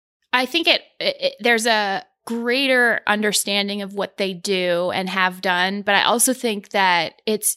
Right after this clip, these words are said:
it's very interesting how it's categorized depending on who you ask. 'Cause I think if you,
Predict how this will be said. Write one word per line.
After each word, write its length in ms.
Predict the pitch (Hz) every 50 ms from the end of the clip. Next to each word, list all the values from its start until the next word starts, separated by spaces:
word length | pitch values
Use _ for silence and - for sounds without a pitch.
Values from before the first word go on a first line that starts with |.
| -
it's 200 | - 214 202 -
very 240 | - 233 226 226 226
interesting 800 | - - 214 202 - 214 - - 220 185 180 180 175 165 - - - - - - _
how 240 | - - - 220 214
it's 160 | 196 185 -
categorized 680 | - - - 196 190 196 190 175 170 175 156 175 185 -
depending 340 | 190 190 - 202 196 190
on 100 | 185 175 185
who 100 | 180 185
you 140 | 180 170 110
ask. 340 | 107 165 170 139 214 -
'Cause 80 | - 220
I 60 | 226
think 180 | 220 254 262 320
if 100 | 294 -
you, 140 | 285 262